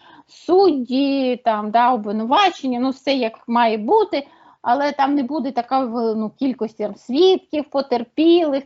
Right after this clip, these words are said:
тобто там будуть розглядатися тільки оці кілька відео: виступ, виступ Путіна і оце засідання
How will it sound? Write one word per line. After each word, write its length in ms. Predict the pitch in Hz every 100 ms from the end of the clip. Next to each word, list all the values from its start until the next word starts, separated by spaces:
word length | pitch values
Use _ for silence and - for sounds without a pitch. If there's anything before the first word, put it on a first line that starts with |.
| -
тобто 380 | 269 254 262 254
там 300 | 285 311 262
будуть 380 | 262 247 226
розглядатися 800 | 247 254 220 240 262 247 240 -
тільки 380 | 233 269 247 247
оці 420 | 226 220 - 247 -
кілька 300 | 277 269 226
відео: 380 | 214 302 427 381
виступ, 340 | 262 254 240 - -
виступ 440 | 214 330 - 226 -
Путіна 580 | 466 480 339 294 277 269
і 600 | 240 240 262 262 254 247 - - - - _
оце 280 | 226 - 247
засідання 1160 | 220 233 - 311 240 302 262 247 247 240 226